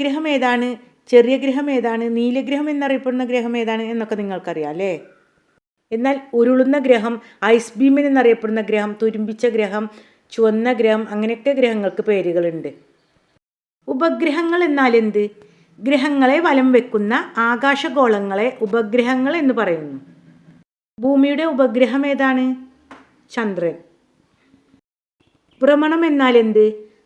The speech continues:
ഭൂമി സ്വയം കറങ്ങുന്നതിന് ഭ്രമണം എന്ന് പറയുന്നു. ഒരു ഭ്രമണം പൂർത്തിയാക്കാൻ ഭൂമിക്ക് വേണ്ട സമയം എത്രയാണ്? ഇരുപത്തിനാല് മണിക്കൂർ. പരിക്രമണം എന്നാൽ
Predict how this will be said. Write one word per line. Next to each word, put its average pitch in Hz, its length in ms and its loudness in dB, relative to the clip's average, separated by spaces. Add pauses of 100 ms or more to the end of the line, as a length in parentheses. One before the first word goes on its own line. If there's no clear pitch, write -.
(140)
ഭൂമി 311 300 2
സ്വയം 285 320 2
കറങ്ങുന്നതിന് 226 680 0 (280)
ഭ്രമണം 262 460 2
എന്ന് 240 200 2
പറയുന്നു. 170 400 0 (1080)
ഒരു 349 140 2 (100)
ഭ്രമണം 269 420 4
പൂർത്തിയാക്കാൻ 233 760 0
ഭൂമിക്ക് 214 400 0
വേണ്ട 220 200 0 (120)
സമയം 220 380 -2
എത്രയാണ്? 226 480 -2 (1000)
ഇരുപത്തിനാല് 214 580 0
മണിക്കൂർ. 175 420 -8 (2000)
പരിക്രമണം 302 760 -2
എന്നാൽ 294 240 0